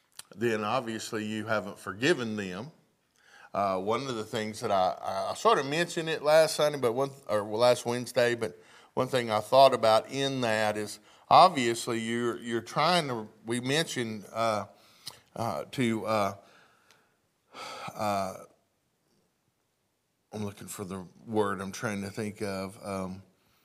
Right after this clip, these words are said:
to resolve the issue, but you wanna, you know, y-, you know, we mentioned several times if what, what, what if that person doesn't, what if that person doesn't forgive you? What if they don't wanna re-, there's, it is reconcile things with you?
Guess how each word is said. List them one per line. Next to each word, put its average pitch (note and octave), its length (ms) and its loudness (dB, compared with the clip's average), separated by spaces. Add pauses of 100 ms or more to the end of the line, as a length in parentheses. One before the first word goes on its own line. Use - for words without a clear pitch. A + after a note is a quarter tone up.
(600)
to B2+ 100 0
resolve B2+ 480 4
the B2 220 -6
issue, B2+ 400 -4
but A#2+ 200 -2
you B2 140 -6
wanna, B2+ 400 -2 (380)
you C#3 100 0
know, B2+ 320 2 (1300)
y-, - 120 -14 (160)
you B2 180 -8
know, A2+ 100 -8
we A#2 140 -4
mentioned C#3 500 -2
several C#3 380 -2
times A#2 400 -6
if A#2+ 160 -6
what, A#2+ 260 2
what, A#2 180 -4
what A#2 360 2
if B2+ 80 -4
that - 240 0
person A#2+ 340 -2
doesn't, A2+ 360 0 (580)
what C3 120 2
if B2+ 120 -4
that A#2 180 -2
person A#2+ 280 -4
doesn't A2 340 -2
forgive G2+ 400 -6
you? A2+ 380 2
What A2+ 140 0
if A#2 120 -4
they A#2+ 100 2
don't G#2 180 0
wanna G#2+ 200 -4
re-, A#2 240 4 (140)
there's, G#2+ 240 -2
it F#2+ 100 -4
is F#2+ 180 -6
reconcile G#2+ 920 -2
things G2 340 -8
with G2 220 -12
you? F#2 260 -8